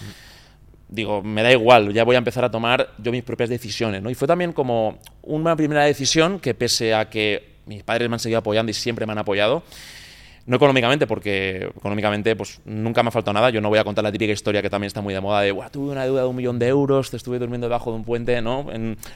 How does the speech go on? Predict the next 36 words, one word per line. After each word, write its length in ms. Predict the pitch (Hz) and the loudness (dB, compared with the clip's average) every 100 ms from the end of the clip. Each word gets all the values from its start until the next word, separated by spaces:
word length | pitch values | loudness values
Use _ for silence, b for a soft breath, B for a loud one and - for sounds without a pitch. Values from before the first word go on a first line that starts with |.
| - | -2
nunca 200 | 143 151 | 6 8
me 40 | |
ha 20 | |
faltado 200 | 147 135 | 8 6
de 60 | 139 | 6
nada, 180 | 127 165 | 4 2
pero 240 | 175 120 | 0 -2
en 140 | 113 117 | -2 0
mi 80 | |
casa, 240 | 113 117 131 | 2 2 0
pues, 100 | 127 | -2
mis 80 | 110 | -2
padres 200 | 110 110 | -2 -2
han 40 | |
sido 120 | 113 | -6
funcionarios, 640 | 123 117 113 123 135 151 B B B B - | -6 -4 -2 2 2 0 B B B B -6
sueldo 280 | 120 110 | -2 0
normal, 520 | 107 107 135 170 202 - | 0 4 6 6 4 -6
eh, 360 | 107 98 98 98 | -10 -6 -6 -6
sobre 260 | - 113 104 | -6 -4 -2
todo 300 | 107 110 110 | 0 2 2
lo 100 | 107 | 0
que 80 | 104 | -4
nos 100 | 104 | -6
han 80 | 104 | -4
dado 140 | 104 | -2
es 100 | 104 | -2
cariño, 680 | - 104 120 117 117 117 117 | 0 2 2 0 0 0 -2
tiempo, 720 | - 113 113 110 113 113 113 - | -2 -2 -2 0 2 4 2 -2
eh, 160 | 101 101 | -6 -4
para 180 | 101 | -4
educación, 440 | 101 98 98 107 107 | -4 -6 -6 -4 -2
lo 80 | 101 | -4
que 60 | |
hemos 100 | 104 | -4
necesitado, 580 | 104 98 101 98 113 165 | -6 -6 -4 0 2 0